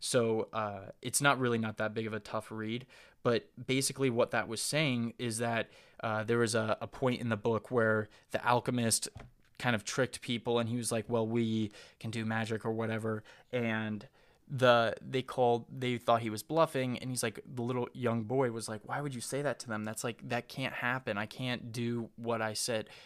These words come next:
you said I could do." And he was like, "Well, it's when you possess great tre-, treasures within you and try to tell others, seldom are you believed." So some people may not believe you, and that's just the, the thing about going in life,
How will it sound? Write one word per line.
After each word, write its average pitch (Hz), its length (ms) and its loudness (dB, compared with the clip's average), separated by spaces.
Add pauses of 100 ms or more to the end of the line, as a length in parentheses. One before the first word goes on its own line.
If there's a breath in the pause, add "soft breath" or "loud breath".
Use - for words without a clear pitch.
(120 loud breath)
you 117 140 -2
said 117 180 2
I 107 60 0
could 110 180 -8
do." 135 320 -2 (380 loud breath)
And 110 480 -2
he - 200 -10
was 123 200 -2
like, 110 240 -2
"Well, 120 260 4
it's - 160 -6
when 120 240 -2
you 110 460 -4 (200 loud breath)
possess 120 440 0
great 110 240 -2
tre-, 117 240 0 (280)
treasures 123 460 0
within 131 380 -2
you 113 200 -2
and 113 160 -4
try 113 200 -2
to 107 80 -4
tell 107 280 0
others, 123 460 0 (300 loud breath)
seldom 127 600 2 (100)
are 110 160 -2
you 110 160 -6
believed." 104 440 -10 (840 loud breath)
So 139 300 4
some 160 380 4
people 156 280 -6
may 139 160 0
not 127 200 0
believe 131 320 -6
you, 120 120 -4
and 117 80 -4
that's 123 160 -4
just - 220 -4
the, 117 420 2
the 120 240 -6
thing 135 440 -2
about 110 320 -2
going 117 300 -2
in 107 180 -4
life, 113 440 -6